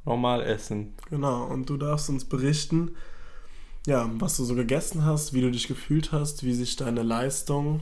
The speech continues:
Speaker 2: verändert hat oder auch nicht verändert hat. Ja, das wäre auf jeden Fall interessant.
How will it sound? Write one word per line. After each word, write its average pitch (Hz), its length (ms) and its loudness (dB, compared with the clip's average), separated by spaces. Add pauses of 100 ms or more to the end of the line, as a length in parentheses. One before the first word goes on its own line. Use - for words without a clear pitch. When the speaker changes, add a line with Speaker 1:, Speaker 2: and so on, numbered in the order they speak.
Speaker 2:
verändert 147 600 0
hat 156 320 -2 (400)
oder 117 240 -4
auch - 180 -6
nicht 147 220 -2
verändert 147 480 -2
hat. 156 280 -2 (140)
Ja, 139 80 -8
das 151 220 -10
wäre 139 100 -6
auf 143 120 -8
jeden 123 120 -6
Fall - 120 -6
interessant. 147 680 -4